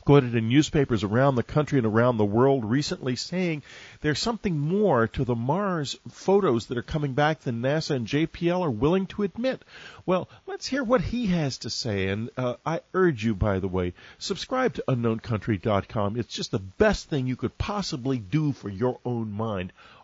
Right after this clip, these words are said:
Open it and open it wide with a subscription. Be generous to us 'cause we are generous to you, and you can keep this thing going by being a subscriber.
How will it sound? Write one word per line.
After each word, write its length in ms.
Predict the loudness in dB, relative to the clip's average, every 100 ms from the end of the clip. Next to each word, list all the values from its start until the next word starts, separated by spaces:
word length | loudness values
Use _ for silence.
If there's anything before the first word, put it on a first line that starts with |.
| _
Open 320 | 0 0 -2
it 120 | -4 -8 -20 -4
and 140 | 0
open 260 | 2 2 -2
it 160 | -6
wide 580 | -4 -2 -2 -2 -4 -10 -4
with 200 | -4 -4
a 60 |
subscription. 720 | -8 -10 -12 -8 -8 -6 -10
Be 160 | -6 -6
generous 540 | -2 -2 -2 -4 -6
to 120 | -10 -6
us 260 | -4 -4 -8 -18 -20 -6
'cause 220 | -6 -4
we 180 | -8 -6
are 100 | -8
generous 540 | -4 -4 -4 -8 -10
to 120 | -10
you, 380 | -8 -4 -2 -2
and 160 | -4 -6
you 160 | -8
can 220 | -8 -8 -10
keep 340 | -8 -8 -8
this 200 | -6 -6
thing 360 | -6 -8 -8 -4
going 420 | -2 -2 -4 -8
by 220 | -10 -10
being 280 | -6 -6 -6
a 60 | -6
subscriber. 640 | -12 -14 -10 -6 -6 -6